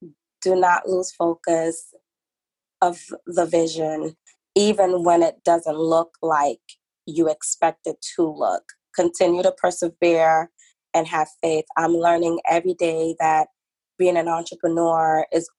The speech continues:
all about perseverance, all about pushing forward your brand, believing in what you are selling, what services you're giving.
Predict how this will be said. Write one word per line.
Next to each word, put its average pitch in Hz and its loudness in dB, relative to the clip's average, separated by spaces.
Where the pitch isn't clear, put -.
all 165 2
about 156 -2
perseverance, 160 -4
all 165 2
about 170 0
pushing 175 0
forward 165 -2
your 160 -4
brand, 160 0
believing 175 2
in 170 0
what 165 2
you 170 0
are 156 0
selling, 170 -2
what - -4
services 165 -2
you're 165 -4
giving. 160 -4